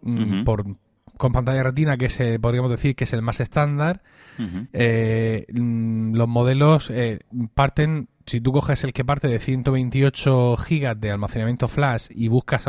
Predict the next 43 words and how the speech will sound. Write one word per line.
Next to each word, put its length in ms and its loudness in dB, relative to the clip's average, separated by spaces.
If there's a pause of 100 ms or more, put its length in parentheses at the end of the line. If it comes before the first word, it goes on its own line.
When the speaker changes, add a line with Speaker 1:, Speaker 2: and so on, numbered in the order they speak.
(180)
Speaker 1:
eh, 320 -4
incrementárselo, 800 0 (800)
te 140 2
ves 280 0
que, 440 0
eh, 680 0
mm, 340 -4
que 120 -4
no 100 0
puedes, 360 -8
para 200 -2
empezar. 400 -2 (160)
Si 200 -2
Speaker 2:
Mm. 80 0
Speaker 1:
vamos, 300 0
vamos 220 2
a 60 6
coger 240 2
uno, 220 2
el, 340 -2
el 100 -2
de 100 0
quinientos 380 0
doce, 380 2 (420)
si 160 -6
le 240 0
puedes 220 2
poner 800 -2 (100)
hasta 280 2
un 180 4
tera 420 2
y 80 -2
son 180 0
seiscientos 480 -2
pavos. 520 -8 (580)
Speaker 2:
Sí. 280 -12
Speaker 1:
Pasar 260 0
de 120 0
quinientos 340 -2
doce 440 2
a 120 2
un 200 2
tera 300 -4